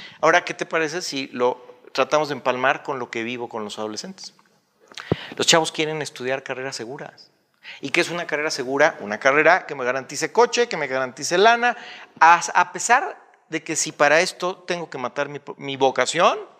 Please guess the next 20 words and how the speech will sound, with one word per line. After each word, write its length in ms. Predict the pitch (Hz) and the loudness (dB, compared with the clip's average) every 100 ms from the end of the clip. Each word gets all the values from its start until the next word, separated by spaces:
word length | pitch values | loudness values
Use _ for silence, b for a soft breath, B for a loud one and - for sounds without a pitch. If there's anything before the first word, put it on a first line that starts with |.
| b b | b b
o 100 | 135 | 4
lo 140 | 131 | 4
que 100 | 135 | 2
me 120 | 131 | 0
llama, 320 | 151 190 277 - | 2 2 0 -4
estoy 380 | 143 - 180 160 | -12 -6 -6 -6
dispuesto. 500 | 147 139 120 - - _ B B B - | -10 -10 -10 -14 -20 _ B B B -10
Sí, 240 | 247 247 | -4 -2
me 120 | 247 | -2
gusta 260 | 240 - 240 | -2 -4 -4
mucho 240 | 233 233 | -4 -8
escribir, 380 | 226 - 202 208 | -10 -10 -12 -14
pero 120 | 330 | -16
seamos 240 | 285 359 208 | -14 -10 -8
honestos, 320 | 196 196 202 | -6 -8 -10
Agustín, 400 | 180 - 190 185 | -10 -10 -10 -8
¿quién 320 | - 233 226 | -10 -12 -10
vive 220 | 214 208 | -8 -10
de 60 | 165 | -10
escribir? 500 | - 165 151 - | -16 -18 -18 -20